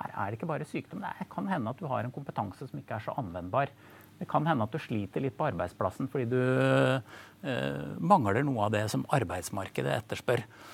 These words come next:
Så jeg tror vi må gjøre det mer kjent, det at det finnes, eh, sånne muligheter. Og så er det også veldig mange som ikke kjenner til at de har for eksempel rett til videregående skole. Altså, hvis du mangler videregående opplæring,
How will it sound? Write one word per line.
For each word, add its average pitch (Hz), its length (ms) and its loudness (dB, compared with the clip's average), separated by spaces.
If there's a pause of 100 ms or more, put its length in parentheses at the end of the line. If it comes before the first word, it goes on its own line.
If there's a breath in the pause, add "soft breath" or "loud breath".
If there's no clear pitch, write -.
(320 loud breath)
Så - 140 6
jeg 123 80 4
tror 147 100 6
vi 131 120 6
må 185 100 4
gjøre 131 220 6
det 156 60 0
mer 143 200 2
kjent, - 560 4
det 135 100 4
at 131 140 0
det 156 80 -2
finnes, - 500 2
eh, 143 880 6
sånne 104 560 2
muligheter. 104 640 4 (920 loud breath)
Og 147 60 -6
så 196 80 4
er 175 60 8
det 120 80 6
også 180 200 0
veldig 151 320 0
mange 98 200 4
som 143 120 -2
ikke 131 160 -4
kjenner 87 360 0
til 202 200 0
at 220 120 -4
de 160 80 0
har 143 120 4
for 139 80 -4
eksempel 107 340 0
rett 98 260 -2
til 135 120 0
videregående 107 1200 2
skole. 110 340 2 (560 loud breath)
Altså, 151 440 2
hvis 143 160 -2
du 165 100 -2
mangler 143 400 4
videregående 143 1300 4
opplæring, - 520 2